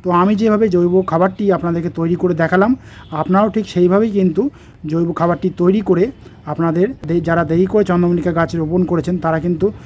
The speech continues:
অবশ্যই প্রয়োগ করুন। দেখবেন আপনাদের গাছ কিন্তু রকেটের গতিতে বৃদ্ধি পাবে খুব দ্রুত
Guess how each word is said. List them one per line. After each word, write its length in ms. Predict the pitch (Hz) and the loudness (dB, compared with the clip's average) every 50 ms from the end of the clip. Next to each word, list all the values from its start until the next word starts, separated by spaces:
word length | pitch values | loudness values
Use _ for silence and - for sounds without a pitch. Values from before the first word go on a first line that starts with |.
| - - - - - | -20 -20 -16 -8 -2
অবশ্যই 340 | 160 165 160 139 - 208 | 0 0 0 2 0 0
প্রয়োগ 260 | 196 - 190 190 196 190 - | 0 2 2 2 2 2 0
করুন। 260 | 208 220 254 302 302 - - - - - - | 0 2 2 2 2 0 -6 -20 -20 -14 -10
দেখবেন 300 | - 156 160 156 175 196 | -6 -6 -4 -2 0 0
আপনাদের 320 | 175 165 156 165 165 180 170 | 0 0 0 -2 -2 -2 0
গাছ 220 | 165 165 170 165 | 0 -2 -2 -2
কিন্তু 240 | - 190 196 190 190 | -2 -2 0 0 0
রকেটের 400 | 170 165 165 160 208 190 233 214 | 0 0 0 0 -2 0 0 2
গতিতে 360 | 180 180 175 - 175 160 214 196 | 2 2 0 0 0 0 0 0
বৃদ্ধি 280 | 160 165 151 135 165 | 0 -2 -2 -2 -2
পাবে 180 | 160 180 175 180 | -2 0 -2 -2
খুব 160 | 180 185 170 160 | -2 -4 -4 0
দ্রুত 260 | 156 196 196 196 196 | 2 2 2 2 -2